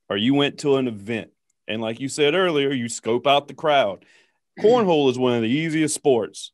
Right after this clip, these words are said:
Speaker 1: where you can call probably the championship match before the tournament even starts. You know who's gonna be there. You know who's gonna be in the championship.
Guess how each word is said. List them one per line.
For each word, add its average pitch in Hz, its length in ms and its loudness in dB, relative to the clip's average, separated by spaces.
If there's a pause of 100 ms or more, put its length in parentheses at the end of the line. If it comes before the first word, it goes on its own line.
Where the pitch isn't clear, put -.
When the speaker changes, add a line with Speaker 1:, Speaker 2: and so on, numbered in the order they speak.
Speaker 1:
where 123 140 -6
you 151 140 -2
can 151 220 -4
call 127 440 2
probably 123 460 0
the 113 80 -2
championship 117 580 -4
match 110 340 -10
before 110 400 -6
the 110 100 -18
tournament 107 320 -8
even 98 160 -10
starts. - 580 -8 (520)
You 165 220 -2
know 165 300 2
who's 151 220 0
gonna 131 260 -2
be 113 240 -2
there. - 300 -10 (240)
You 127 160 -4
know 151 240 0
who's 147 240 0
gonna 135 180 -4
be 135 180 -2
in 127 60 -4
the 123 80 -4
championship. 117 680 -6